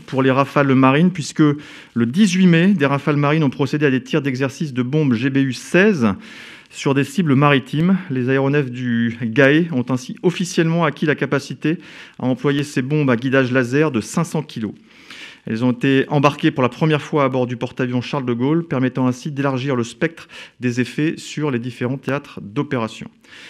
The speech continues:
Et puis, euh, enfin, une, une annonce avec Gallic Strike. Au début du mois de juin, le groupe aéronaval conduira une rencontre bilatérale avec le groupe aéronaval britannique, composé notamment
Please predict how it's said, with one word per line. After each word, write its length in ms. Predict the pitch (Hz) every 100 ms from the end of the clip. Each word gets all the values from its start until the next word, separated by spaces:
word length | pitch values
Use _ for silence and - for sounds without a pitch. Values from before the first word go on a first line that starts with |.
| - - -
Et 80 | 120
puis, 300 | - 156 147
euh, 180 | 135 127
enfin, 460 | 139 123 165 165 156
une, 600 | 143 135 123 117 113 113 -
une 140 | 117 127
annonce 480 | 156 190 208 - 131 90 - _ _ _ _ _ _ -
avec 300 | 117 123 123
Gallic 340 | 113 113 147 -
Strike. 500 | - 160 190 190 135 95 - - - - -
Au 100 | 113
début 260 | 139 151
du 120 | 147 147
mois 160 | 156
de 60 | 135
juin, 420 | 131 147 151 185
le 160 | 165 120
groupe 300 | 135 165 143
aéronaval 680 | 135 131 135 131 135 170 175
conduira 380 | 147 135 139
une 80 | 139
rencontre 340 | 135 135 151 123
bilatérale 640 | 170 175 170 156 160 180
avec 320 | 139 135 -
le 240 | 131 123 110
groupe 300 | 120 156 -
aéronaval 460 | 139 131 135 135
britannique, 540 | 127 147 147 143 175 -
composé 360 | 139 139 135
notamment 400 | 135 123 131 156